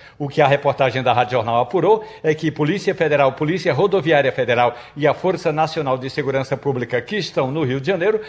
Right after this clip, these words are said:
vão atuar juntamente com a Polícia Militar e a Polícia Civil. Mas é muito pouco. O governador do estado do Rio de Janeiro disse que o ataque foi tão premeditado assim em cima da hora que nem a área de inteligência da polícia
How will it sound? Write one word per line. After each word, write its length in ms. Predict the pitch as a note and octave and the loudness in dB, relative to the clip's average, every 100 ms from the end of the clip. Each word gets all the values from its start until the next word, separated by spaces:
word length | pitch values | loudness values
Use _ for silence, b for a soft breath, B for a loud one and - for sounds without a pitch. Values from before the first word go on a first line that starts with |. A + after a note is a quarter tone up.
| B | B
vão 280 | - D#3 F#3+ | -2 0 2
atuar 340 | G3 G3 E3 D#3+ | 0 2 2 2
juntamente 540 | E3+ F#3+ F3 D3+ D#3 | 0 0 0 0 -4
com 80 | F#3 | -4
a 60 | |
Polícia 380 | F3+ D#3 C#3+ F#3+ | -2 0 -2 -2
Militar 380 | F#3 F3+ E3+ C#3+ | -2 -4 0 2
e 60 | E3+ | 2
a 40 | |
Polícia 380 | F3+ D#3 C#3 E3+ | 0 -2 -2 -6
Civil. 400 | A3 D#3 C#3+ A2 B B | -8 -4 -2 -2 B B
Mas 200 | D3 C#3 | -2 2
é 80 | D#3 | 0
muito 400 | B2 E3 A3+ F#3 | 0 -2 -2 -2
pouco. 360 | - A#2 - - B | 0 -2 -2 -16 B
O 100 | C#3 | -4
governador 520 | C3 C#3 C3+ B2+ C3 | 0 2 4 2 0
do 100 | B2 | -4
estado 300 | B2+ - B2 | -4 -2 -2
do 20 | B2+ | -2
Rio 100 | B2 | -2
de 80 | |
Janeiro 300 | C3+ B2+ B2+ | -2 -2 -4
disse 300 | B2 C3+ C3 | -4 -6 -6
que 120 | C#3 C3+ | -6 0
o 60 | |
ataque 400 | B2+ - B2+ C#3+ | 0 2 -2 -2
foi 160 | - C3+ | -4 -4
tão 340 | - - G3 | -2 0 0
premeditado 800 | G3 F3 D#3 C#3+ C3 - A#2 G#2 - B - | 0 -2 0 -2 -6 0 0 0 -6 B -2
assim 360 | B2+ - D#3+ C3+ | -2 -2 -4 -4
em 60 | |
cima 320 | A#2 - G#3+ F#3 | -6 -6 -4 0
da 120 | C3 | 4
hora 260 | F#3 F3+ E3 B - | 4 2 -2 B -10
que 120 | F3+ | -6
nem 340 | D#3+ G#3 A3 - | -4 -4 -6 -4
a 240 | D3 D3 D3+ | 2 4 4
área 340 | F3+ F3+ F3+ | 4 2 -4
de 180 | D3+ E3+ | -4 -10
inteligência 840 | D#3+ F3+ F3+ B2 B2 D3+ D#3 D#3+ | -6 -4 -4 -4 -4 -6 -4 -2
da 100 | D#3 | 0
polícia 640 | D3+ D3 A#2 C#3 - D3+ | -2 -2 -4 -6 -2 -4